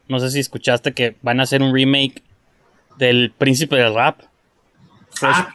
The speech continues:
Speaker 2: hijo.
Speaker 1: anunciaron, producido por igual Quincy Jones, este, ¿quién era el otro? Medina y el mismo Will Smith, pues que pues ahora ya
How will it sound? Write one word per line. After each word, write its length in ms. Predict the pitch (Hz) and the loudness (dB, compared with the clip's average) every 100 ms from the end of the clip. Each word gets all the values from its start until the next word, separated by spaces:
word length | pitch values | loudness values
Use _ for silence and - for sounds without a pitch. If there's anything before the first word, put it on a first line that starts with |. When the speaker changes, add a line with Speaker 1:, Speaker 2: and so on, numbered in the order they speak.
| 185 | -6
Speaker 2:
hijo. 200 | 185 180 | -2 0
Speaker 1:
anunciaron, 1080 | 135 127 120 - 127 135 143 143 135 131 - - | 0 -2 -4 0 0 4 4 4 2 0 -4 -2
producido 460 | 139 127 143 175 | 0 2 2 0
por 160 | 170 135 | 0 0
igual 260 | 123 143 135 | 2 0 2
Quincy 320 | 147 139 156 | 0 2 0
Jones, 760 | 135 135 143 143 131 - - - | 2 2 2 0 -4 -10 -14 -16
este, 440 | 123 - - 110 107 | -16 -16 -12 -12 -6
¿quién 140 | 131 | -2
era 80 | 135 | 0
el 40 | |
otro? 220 | 143 135 | 0 0
Medina 640 | 135 123 113 127 135 147 - | 0 2 2 2 2 0 -2
y 200 | 135 123 | -2 -2
el 80 | 113 | 0
mismo 240 | 120 147 | 0 2
Will 200 | 135 139 | 2 2
Smith, 300 | 139 160 156 | 0 -2 -2
pues 140 | _ - | _ -16
que 140 | 107 | -16
pues 140 | 101 - | -12 -10
ahora 160 | 107 | -8
ya 320 | 113 113 110 | -4 -4 -6